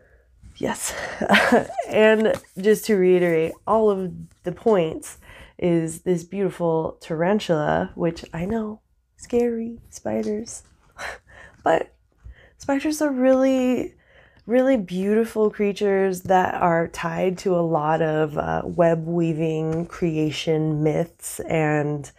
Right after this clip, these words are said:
and just the consciousness. Like, I think, when I think of the consciousness, I think of mycelium, I think of webs, I think of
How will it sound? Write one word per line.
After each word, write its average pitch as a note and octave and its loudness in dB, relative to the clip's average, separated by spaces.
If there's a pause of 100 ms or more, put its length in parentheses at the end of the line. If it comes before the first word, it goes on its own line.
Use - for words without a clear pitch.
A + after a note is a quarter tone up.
(520)
and F#3+ 2
just G#3+ 2
the F#3 0
consciousness. F#3 -4
Like, F#3+ -2
I F3+ 2
think, G3+ 2
when F#3 0
I F#3 2
think G#3 0
of F#3 0
the F3+ 2
consciousness, D#3+ -4
I E3 -4
think E3 -4
of D3+ -4 (400)
mycelium, D3 -4
I D#3+ -4
think D#3 -6
of D#3+ -6 (340)
webs, D#3+ -2
I E3 -6
think E3 -4
of D#3+ -4